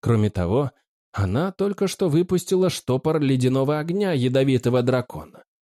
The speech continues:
определённо даже не ожидая, что Дай Яо Хэн перевернёт ситуацию в такой самый отчаянный момент.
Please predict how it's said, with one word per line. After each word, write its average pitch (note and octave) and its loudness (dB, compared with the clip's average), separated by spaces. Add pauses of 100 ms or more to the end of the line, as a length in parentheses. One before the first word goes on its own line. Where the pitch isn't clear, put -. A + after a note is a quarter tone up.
(240)
определённо G3 0
даже F3+ 0
не F#3 0
ожидая, E3 0
что G#2+ -4
Дай A#2+ -2
Яо A#2 0
Хэн C3 -6 (160)
перевернёт B2 -2
ситуацию A#2+ -4
в - -10
такой A2+ -2
самый C#3+ -4
отчаянный A#2 -2
момент. F2+ -10